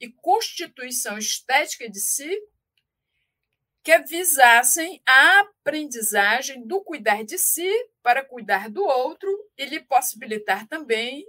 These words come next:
as condições de uma estética da existência em sua vida. Em outras palavras,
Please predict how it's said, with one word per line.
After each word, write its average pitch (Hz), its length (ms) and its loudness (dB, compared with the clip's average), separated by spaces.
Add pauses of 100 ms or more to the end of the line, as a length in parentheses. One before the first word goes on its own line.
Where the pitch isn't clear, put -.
(280)
as 226 160 -2
condições 269 640 -8
de 240 120 -12
uma 320 120 -12
estética - 1080 -2
da 226 120 -2
existência 220 640 -8
em 240 60 -12
sua 277 300 -10
vida. 220 520 -10 (960)
Em 277 180 6
outras 262 280 4
palavras, 208 800 4